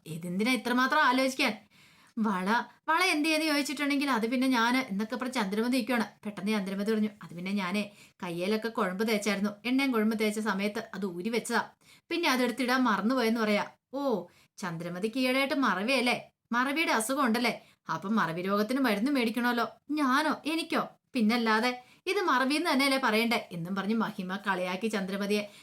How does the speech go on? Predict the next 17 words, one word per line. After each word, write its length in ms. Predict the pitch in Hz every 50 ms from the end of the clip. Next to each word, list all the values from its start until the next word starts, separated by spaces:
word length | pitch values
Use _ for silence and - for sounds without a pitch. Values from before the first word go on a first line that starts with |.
| - -
ചന്ദ്രമതി 480 | - 311 311 311 302 302 285 254 269
ശരിക്കും 380 | 262 - 220 196 214 - 247 247
നാണം 340 | 233 202 190 190 208 240 247
കിട്ടും. 240 | 226 202 202 208 - - - _ _ _
പിന്നീട് 280 | _ - 180 170 170 185
മഹിമ 360 | 208 208 165 - - 180 190 214
അങ്ങോട്ട് 240 | 208 196 208 220
പോയി 160 | 214 208 190 214
കഴിഞ്ഞപ്പോൾ 400 | 208 220 202 208 214 214 - 220 - - - - - - - _ _ -
ചന്ദ്രമതി 440 | 214 180 165 165 175 170 180 190
ഭാമയോട് 460 | 214 208 196 170 160 170 175 180 185 220
പറഞ്ഞു, 200 | 220 202 214 208 -
"ഉം, 120 | 262 294 247 - - - -
അവളുടെ 300 | 254 214 165 175 175 196
വിചാരം 380 | 226 226 220 - 214 214 226 247
അവൾ 160 | 226 208 226 240
വേറെ 320 | 220 202 190 196 208 226